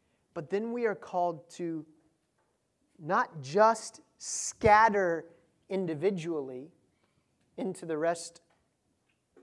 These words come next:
of the city for the rest of our week, but we're then called to gather in smaller ways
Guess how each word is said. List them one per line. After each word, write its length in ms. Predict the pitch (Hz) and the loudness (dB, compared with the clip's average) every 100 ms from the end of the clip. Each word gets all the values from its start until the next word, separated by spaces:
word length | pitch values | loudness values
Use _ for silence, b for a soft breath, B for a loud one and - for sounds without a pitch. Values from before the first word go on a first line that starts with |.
| _ _ _ | _ _ _
of 200 | - 165 | -4 -4
the 100 | 143 | -4
city 400 | 139 - 190 175 | -10 -6 -6 -6
for 160 | 143 156 | -8 -10
the 80 | 143 | -6
rest 300 | 156 151 - | -6 -6 -12
of 100 | 143 | -6
our 140 | 143 | -6
week, 460 | 135 185 143 - _ _ _ _ _ _ _ _ _ _ _ | -4 -6 -8 -12 _ _ _ _ _ _ _ _ _ _ _
but 80 | 160 | -8
we're 180 | 165 160 | -4 -4
then 320 | 143 196 214 | -4 -4 -4
called 420 | 202 - 180 170 - | -8 -2 -2 -2 -8
to 100 | 156 | -14
gather 560 | 127 165 175 165 151 | -6 -4 -4 -4 -6
in 220 | 139 151 | -6 -12
smaller 640 | 139 - 180 170 175 160 156 | -14 -14 -8 -6 -4 -6 -8
ways 580 | 147 143 131 120 - - | -10 -10 -10 -14 -18 -20